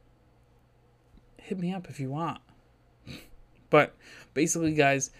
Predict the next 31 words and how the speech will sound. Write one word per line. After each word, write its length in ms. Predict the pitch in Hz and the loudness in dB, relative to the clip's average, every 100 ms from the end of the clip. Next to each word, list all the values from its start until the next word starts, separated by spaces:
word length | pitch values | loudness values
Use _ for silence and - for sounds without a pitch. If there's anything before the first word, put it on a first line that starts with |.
| - - - | -20 -20 -6
I 180 | 147 170 | -2 0
think 300 | - 220 170 | 2 2 4
that'll 320 | 151 151 151 | 4 4 2
do 260 | - 127 | 0 2
it. 180 | 147 - - - _ - | 2 2 -6 -20 _ -12
Um, 380 | 139 131 127 123 | -4 -2 0 -2
that 80 | 135 | -2
was 120 | 139 | -2
a 40 | |
fun 240 | 135 156 147 | -2 -2 0
little 160 | 131 | 0
thought 260 | 123 131 131 | -2 -2 -2
exercise. 680 | 131 - 151 143 143 180 - _ - - - - | -2 -2 -2 0 0 -2 -10 _ -20 -20 -18 -6
And, 380 | 139 135 131 127 | -4 -2 -4 -2
uh, 280 | 123 123 113 - _ - _ _ _ _ _ _ _ _ _ - | -2 -4 -6 -14 _ -20 _ _ _ _ _ _ _ _ _ -12
I 80 | 170 | -8
would 160 | 156 | -6
love 160 | 156 175 | -6 -6
to 100 | - | -8
see 280 | - 170 165 | -6 -2 0
this 320 | 151 151 - | 2 2 0
team 540 | - - 156 139 131 | -10 -4 -2 -2 -4
get 200 | 127 131 | -6 -8
together 480 | - 143 131 127 123 117 | -8 -2 -2 -2 -6 -8
and 140 | 120 | -8
actually 800 | 113 120 - - 139 131 120 117 - - - _ - - - - _ _ _ _ _ _ _ 131 | -6 -8 -8 -8 -6 -6 -6 -10 -14 -20 -20 _ -20 -20 -20 -20 _ _ _ _ _ _ _ -8
be 160 | 143 135 | -4 -2
a 60 | |
Worlds 460 | 127 131 139 151 147 | -2 -2 2 2 0
caliber 420 | - 139 139 135 | -4 -2 -2 -2
team 560 | 127 - 135 127 123 | -8 -6 -4 -4 -6